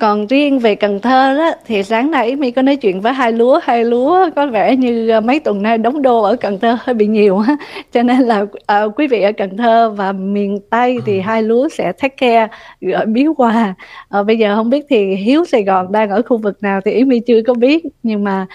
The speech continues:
Speaker 1: Ngụy Thơ, Hiếu
Speaker 2: Ừ.
Speaker 1: Sài Gòn, Hai Lúa cũng như là Ngọc Hà và các bạn trong team Việt Nam sẽ từ từ chuyển những món quà ý nghĩa của ông King đến quý vị ở phía Việt
Speaker 2: Ừ.
Speaker 1: Nam ạ.
Speaker 2: Cái mà cuối cùng quý vị,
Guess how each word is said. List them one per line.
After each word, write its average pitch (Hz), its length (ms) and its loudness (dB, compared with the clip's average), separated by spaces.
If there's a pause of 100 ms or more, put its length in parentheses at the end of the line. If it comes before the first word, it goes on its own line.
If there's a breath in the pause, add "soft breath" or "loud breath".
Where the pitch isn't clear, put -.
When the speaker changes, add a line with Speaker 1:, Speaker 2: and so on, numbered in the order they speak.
(300 loud breath)
Speaker 1:
Ngụy 202 220 4
Thơ, 240 440 2
Hiếu 247 160 2
Speaker 2:
Ừ. 320 60 0
Speaker 1:
Sài 220 200 -2
Gòn, 196 320 0
Hai 220 200 0
Lúa 233 360 4 (140)
cũng 233 160 -2
như 226 220 2
là 202 200 0 (320 loud breath)
Ngọc 202 240 -2
Hà 202 400 0
và 190 440 0
các 339 120 -2
bạn 208 260 -2
trong 233 200 0 (160)
team 269 200 2
Việt 208 200 0
Nam 226 340 0
sẽ 196 500 0
từ 220 160 2
từ 202 300 4
chuyển 185 280 0
những 214 180 -2
món 277 180 2
quà 214 180 0
ý 233 160 0
nghĩa 220 280 2
của 196 220 -4
ông 226 280 0
King 233 280 0
đến 277 280 0
quý 294 140 -6
vị 208 140 0
ở 185 240 -2
phía 285 100 2
Việt 202 180 -4
Speaker 2:
Ừ. 202 60 -2
Speaker 1:
Nam 214 280 0
ạ. 180 80 -6 (1900 soft breath)
Speaker 2:
Cái 247 180 -2
mà 214 260 0
cuối 233 160 -4
cùng 175 240 0
quý 202 80 -2
vị, 160 200 -4